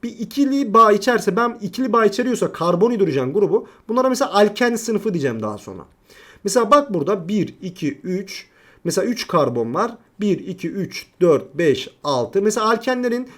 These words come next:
kapalı formülü C N H iki N'dir. Veyahut da bir halkalı yapı olabilir. Mesela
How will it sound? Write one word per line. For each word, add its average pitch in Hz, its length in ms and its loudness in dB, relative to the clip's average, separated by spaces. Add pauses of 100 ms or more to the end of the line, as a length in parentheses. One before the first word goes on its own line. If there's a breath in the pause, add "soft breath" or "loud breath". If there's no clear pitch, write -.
(100)
kapalı 247 380 0
formülü 185 380 2
C 196 360 0
N 226 40 -8
H 226 300 -6
iki 233 260 -4
N'dir. 131 340 -6 (460 soft breath)
Veyahut 247 260 4
da 269 100 -2
bir 269 60 2
halkalı 196 560 2
yapı 254 260 2
olabilir. 196 320 4
Mesela 170 340 -2